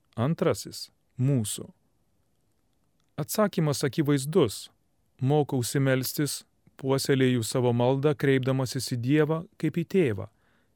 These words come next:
ir melsdamasis su kitais, melsdamasis su bažnyčia ir priimdamas jos dovanotus žodžius, vis labiau pažindamas jų prasmę ir praturtėdamas. Dialogas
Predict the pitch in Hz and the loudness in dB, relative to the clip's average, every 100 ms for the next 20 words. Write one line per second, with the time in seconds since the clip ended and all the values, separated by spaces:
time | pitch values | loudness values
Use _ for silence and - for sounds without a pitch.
0 | - 131 135 143 127 143 139 147 147 - | 0 2 2 2 2 2 0 0 0 -2
1 | 123 - 117 120 131 131 156 - - _ | -4 -4 -4 -2 2 2 2 -4 -12 _
2 | _ _ _ _ - 139 147 135 143 139 | _ _ _ _ -4 0 0 2 2 2
3 | - 139 - - - 151 131 131 117 135 | 0 -2 -4 -6 -6 -2 2 2 2 2
4 | 123 - 120 113 _ _ _ _ - 135 | 2 0 -4 -6 _ _ _ _ 0 2
5 | 143 - 143 165 160 156 147 - 131 131 | 2 2 2 4 4 2 2 2 2 4
6 | 127 123 123 123 113 127 117 120 113 160 | 4 4 4 2 0 0 0 0 0 -2
7 | - - _ _ _ _ 139 180 - 147 | -4 -14 _ _ _ _ 2 4 6 6
8 | 135 147 151 117 143 139 131 131 - 123 | 8 6 4 4 4 4 2 2 0 0
9 | 123 127 139 - 135 131 - - 127 131 | 2 2 2 -2 -4 -4 -6 -4 -2 0
10 | 127 131 127 143 120 104 104 110 - _ | 0 0 0 0 0 0 -6 -8 -18 _
11 | _ _ _ _ _ _ _ _ _ _ | _ _ _ _ _ _ _ _ _ _
12 | _ _ _ _ _ _ _ _ _ 143 | _ _ _ _ _ _ _ _ _ -4
13 | 117 147 139 170 185 131 104 - | 4 6 8 6 4 2 -2 -8